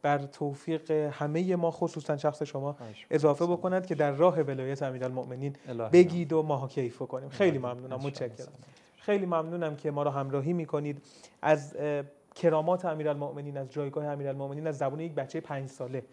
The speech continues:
Speaker 1: شنیدیم و کیف کردیم. ما هم بگیم یک تک بیت رو که علی که بود و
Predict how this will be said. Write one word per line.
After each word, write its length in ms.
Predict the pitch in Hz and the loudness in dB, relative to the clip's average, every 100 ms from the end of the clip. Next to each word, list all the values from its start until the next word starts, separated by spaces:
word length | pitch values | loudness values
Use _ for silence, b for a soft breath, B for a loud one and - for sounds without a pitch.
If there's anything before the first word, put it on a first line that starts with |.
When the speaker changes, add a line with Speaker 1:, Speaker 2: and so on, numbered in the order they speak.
| B B | B B
Speaker 1:
شنیدیم 520 | - 151 143 156 160 | -4 0 0 0 -2
و 60 | 160 | -4
کیف 360 | 160 156 127 - | 2 2 2 -4
کردیم. 320 | 127 - - B B B - | -10 -10 -16 B B B 6
ما 100 | 165 | 6
هم 280 | 165 170 160 - | 6 -2 -6 2
بگیم 280 | 170 147 139 | 4 4 -2
یک 200 | 135 131 | -4 -4
تک 280 | 131 127 - | -4 -4 -4
بیت 300 | 139 135 - | -4 -4 -6
رو 120 | 135 | -4
که 240 | 139 135 135 _ _ _ _ _ _ B B B | -2 -2 -4 _ _ _ _ _ _ B B B
علی 560 | 170 151 165 180 190 185 | 2 4 4 0 0 -4
که 220 | - - 180 | -4 0 0
بود 280 | 147 131 | 0 -6
و 100 | 123 | -10